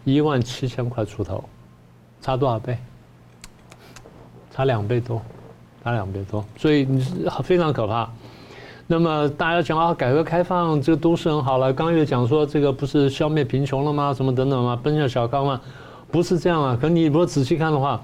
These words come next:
它从这个城市规划也好，或者乡镇的发展也好，或什么等等，你一看到这差距非常大，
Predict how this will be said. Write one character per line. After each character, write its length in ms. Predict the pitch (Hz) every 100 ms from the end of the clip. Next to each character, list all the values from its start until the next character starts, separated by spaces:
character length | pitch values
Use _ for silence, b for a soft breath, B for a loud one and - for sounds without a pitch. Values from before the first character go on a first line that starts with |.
| B B B
它 160 | - 175
从 160 | 160 147
这 60 |
个 80 | 160
城 260 | - 131 156
市 160 | 175
规 220 | 139 160
划 240 | 156 165 143
也 180 | 139 143
好， 300 | 131 117 113
或 160 | 156
者 100 | 143
乡 240 | 131 165 165
镇 160 | 156
的 80 | 139
发 200 | 151 151
展 200 | 139 123
也 140 | 131
好， 260 | 131 120 110
或 140 | 135
什 100 | 123
么 80 | 135
等 140 | 127 135
等， 160 | 127 - B B
你 80 | 135
一 80 | 139
看 160 | 151 139
到 100 | 117
这 120 | 135
差 240 | 131 147
距 140 | 147 139
非 120 | 143
常 140 | 123
大， 200 | 120 127